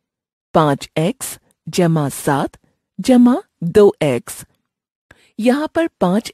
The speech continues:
एक्स व दो एक्स समान पद हैं, अतः हम ये दोनों पदों को पुनर्व्यवस्थित करेंगे।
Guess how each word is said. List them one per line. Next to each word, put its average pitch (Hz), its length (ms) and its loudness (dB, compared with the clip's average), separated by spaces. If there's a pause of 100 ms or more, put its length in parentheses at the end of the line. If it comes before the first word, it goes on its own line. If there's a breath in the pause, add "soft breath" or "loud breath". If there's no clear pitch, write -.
एक्स 185 320 -4
व 277 260 0
दो 180 360 2
एक्स - 380 -6 (160)
समान 147 440 -2
पद 147 260 0
हैं, 139 220 -2 (560)
अतः 151 300 -4
हम 151 300 -2 (300 soft breath)
ये 285 140 4
दोनों 254 360 4 (100)
पदों 160 280 2
को 220 140 -4
पुनर्व्यवस्थित 240 960 2
करेंगे। 131 520 0